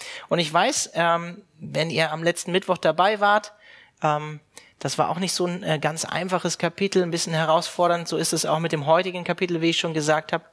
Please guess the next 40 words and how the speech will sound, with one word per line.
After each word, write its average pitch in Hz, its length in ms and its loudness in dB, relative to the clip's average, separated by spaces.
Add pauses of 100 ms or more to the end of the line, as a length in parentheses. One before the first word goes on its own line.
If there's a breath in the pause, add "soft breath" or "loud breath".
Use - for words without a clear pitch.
(520 loud breath)
Ähm, 156 360 -2
und 165 140 -2
wenn 165 100 2
man 175 100 0
sich, - 360 -4 (100)
wenn 151 420 -4
man 165 100 0
sich 160 140 0
so 175 80 0
ein 160 60 -2
bisschen 165 420 -2
näher 160 320 4
mit 170 140 -6
dem 165 120 -6
Kapitel 175 300 0
beschäftigt, 165 460 -2
dann 156 80 -2
merkt 156 140 0
man, 151 120 0
okay, - 200 -2
die 147 160 0
Ereignisse, 190 480 0
die 170 120 2
da 165 140 4
sind, 165 240 -6
der - 100 0
Inhalt, 185 320 0
der 160 60 2
jetzt 156 180 0
kommt, 160 340 2 (420 loud breath)
der 143 80 0
ist 147 80 -2
schon 165 160 -2
so 160 80 0
ein 156 80 -4
bisschen, 156 380 0
ähm, 143 280 -2
herausfordernd. 151 720 0
Aber 147 140 4
dann, 160 220 2